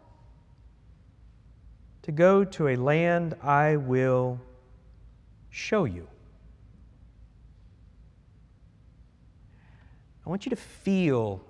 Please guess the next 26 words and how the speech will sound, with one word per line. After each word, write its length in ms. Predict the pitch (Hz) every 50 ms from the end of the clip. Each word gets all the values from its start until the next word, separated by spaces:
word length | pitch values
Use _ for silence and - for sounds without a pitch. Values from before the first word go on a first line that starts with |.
| - 165 127
the 140 | 120 127 -
uncertainty. 960 | 127 113 110 101 - - - - - 139 139 - - 104 101 - - 90 85 - - - - - - - - - - - - - - - - - - - - - - - - - - - - - - - - - - - - - - - - - - - - - - - - - - - - - - - - - -
I 60 | 180
want 140 | 185 208 -
you 60 | 254
to 60 | 220
feel 260 | - - - 214 214
the 120 | 208 208 196
uncertainty 580 | 165 151 - - 190 190 185 170 147 180 170
of 180 | 156 139 127 117
going 600 | 113 147 156 165 175 185 185 190 190 196 190 175 - - - - - - - - - - - - - - - - -
to 100 | - 156
a 60 | 139
destination 960 | 123 151 156 156 156 - 175 151 139 131 127 120 - - 131 117 117 127 127 - - - - - _ - - - - - - - - _ - - - - - - - -
that 80 | - 135
you 160 | 135 127 127
don't 200 | 123 143 151 185
know 100 | 175 165
where 180 | 156 151 156 165
it 80 | 165
is, 400 | 139 107 104 104 107 - - - - - - - - - - -
you 80 | 143 131
don't 200 | 123 135 147 151
know 80 | 151
what 160 | 151 160 165
it 80 | 165 165